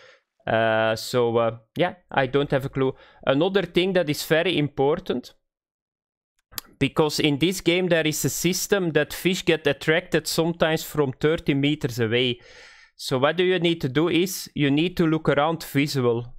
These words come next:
That's very important. So just look around, and if you see a fish coming, wait a little bit. Don't pull the lure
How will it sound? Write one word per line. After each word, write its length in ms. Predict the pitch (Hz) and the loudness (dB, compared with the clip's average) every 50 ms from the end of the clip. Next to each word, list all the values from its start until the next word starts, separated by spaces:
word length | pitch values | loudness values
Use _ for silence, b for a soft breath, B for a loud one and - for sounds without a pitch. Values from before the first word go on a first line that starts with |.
| - - | -6 -2
That's 240 | - 131 - - - | -2 -2 -2 -2 0
very 320 | - 160 160 180 185 156 | 0 2 2 2 2 0
important. 720 | 151 147 - - - 135 139 143 143 135 - - 127 120 | 0 -2 -2 -2 0 0 2 2 0 -2 -4 -6 -6 -6
So 300 | - - 139 131 127 B B B B B B | -2 -2 0 0 0 B B B B B B
just 320 | - - 160 185 185 - - | -4 -2 -2 -2 0 -2 -2
look 220 | 190 190 185 185 | -2 0 0 0
around, 560 | 165 143 143 139 143 165 202 320 320 - - - _ _ _ _ _ _ _ _ _ _ - | 0 2 2 2 2 0 0 -2 -6 -8 -12 -18 _ _ _ _ _ _ _ _ _ _ 0
and 160 | 131 135 135 | 0 2 2
if 220 | 143 165 - - - | 2 0 0 0 -2
you 80 | 170 | -2
see 260 | 170 - - 170 165 | -2 0 0 2 2
a 60 | 143 - | 2 0
fish 400 | - - - 190 202 - - - | -2 -2 -2 0 0 0 -2 -2
coming, 520 | - - 165 170 185 208 208 175 127 120 | 0 0 0 2 2 0 0 0 0 2
wait 300 | 139 156 175 180 185 180 | 2 2 2 0 0 0
a 60 | 156 | 0
little 240 | 139 139 131 131 127 | 2 2 2 0 0
bit. 340 | 120 135 131 - - 127 120 | 0 0 -2 -2 -4 -4 0
Don't 360 | 147 147 180 208 220 - - | 0 2 2 0 -2 -4 -2
pull 200 | - 180 185 175 | 0 0 0 0
the 100 | 156 147 | 0 0
lure 300 | 135 131 147 170 180 175 | 2 2 2 2 0 0